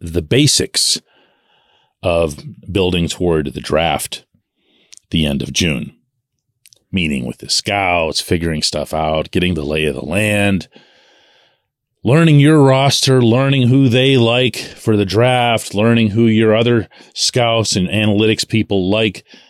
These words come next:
from an acquisition standpoint as free agents, and no, being another team's G M isn't that big of a head start.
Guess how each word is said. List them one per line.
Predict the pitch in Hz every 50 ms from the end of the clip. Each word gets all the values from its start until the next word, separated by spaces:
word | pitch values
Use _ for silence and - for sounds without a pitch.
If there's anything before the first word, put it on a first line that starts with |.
| _ _
from | - - 98 95
an | 95 98
acquisition | 98 98 98 - 95 80 82 107 139 131 - - 120 110
standpoint | - - - 123 117 117 113 107 - 113 107 107 107 101
as | 90 80 -
free | - - 90 82 85 92
agents, | 110 127 131 113 117 127 123 120 - -
and | - 101 98 90 90 98
no, | 117 127 135 135 135 131 117
being | 98 - 113 117 120 117 104
another | 95 90 82 101 120 120 131 127
team's | 113 - - - 117 120 120 117 98
G | 87 90 98 101 101 98
M | 98 95 92 92 - _ - - - - - _ _ -
isn't | 131 143 131 131 139 101 - - - 80 78
that | 110 117 120 117 117 - 82 76 -
big | - 107 107 110 104 101
of | 107 98 95
a | 90
head | 85 - - 101 92 82
start. | - - - - 101 87 73 - - - -